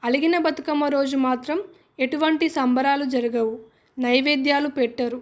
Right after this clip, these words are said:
ఎందుకంటే ఆ రోజు అమ్మవారు అలిగిందని నమ్ముతారు. బొడ్డమ్మతో మొదలై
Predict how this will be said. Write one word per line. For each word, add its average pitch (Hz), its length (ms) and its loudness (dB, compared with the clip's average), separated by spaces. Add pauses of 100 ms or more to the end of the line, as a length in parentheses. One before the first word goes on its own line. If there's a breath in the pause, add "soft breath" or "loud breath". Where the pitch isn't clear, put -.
(320)
ఎందుకంటే 277 600 0 (400 soft breath)
ఆ 254 120 2
రోజు 285 300 2 (140)
అమ్మవారు 294 540 2 (100)
అలిగిందని 269 600 0 (100)
నమ్ముతారు. 240 600 -4 (880)
బొడ్డమ్మతో 320 680 4
మొదలై 269 420 2